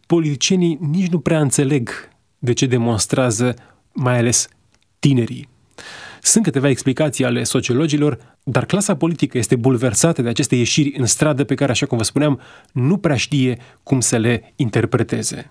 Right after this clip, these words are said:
Marile manifestații sociale care zguduie zilnic Brazilia în ultima perioadă reflectă respingerea clasei politice de către tinerii protestatari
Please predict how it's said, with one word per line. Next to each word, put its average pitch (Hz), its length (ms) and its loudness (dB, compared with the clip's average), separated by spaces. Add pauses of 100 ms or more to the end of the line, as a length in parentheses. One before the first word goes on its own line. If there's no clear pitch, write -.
(1040)
Marile 220 300 2
manifestații 151 640 2
sociale 135 680 0 (100)
care 113 520 2
zguduie 123 400 2
zilnic 120 360 0
Brazilia 120 580 0
în 131 100 -2
ultima 123 320 0
perioadă 127 460 0 (520)
reflectă 170 540 2
respingerea 151 560 2
clasei 131 320 2
politice 135 500 0
de 110 120 -2
către 113 360 0
tinerii 120 340 0
protestatari 135 720 0